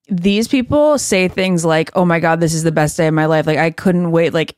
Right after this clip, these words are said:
you, you know, like, you can show, like, so much, like, interest in somebody without it coming off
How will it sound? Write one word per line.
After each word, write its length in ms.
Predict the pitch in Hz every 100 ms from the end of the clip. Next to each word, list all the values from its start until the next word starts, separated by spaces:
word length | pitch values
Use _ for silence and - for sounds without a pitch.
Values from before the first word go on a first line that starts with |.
| _
you, 220 | 180 175
you 160 | 165 185
know, 80 | 180
like, 140 | 165 175
you 80 | 196
can 180 | 202
show, 340 | 175 - 175 175
like, 200 | 175 160
so 260 | - 170 160
much, 240 | 170 -
like, 120 | 160 -
interest 520 | 175 170 - 220 220
in 100 | 247
somebody 600 | - 247 247 269 285 285 - - -
without 480 | 185 - 180 196
it 160 | 196 -
coming 400 | - 190 190 170
off 380 | 160 180 233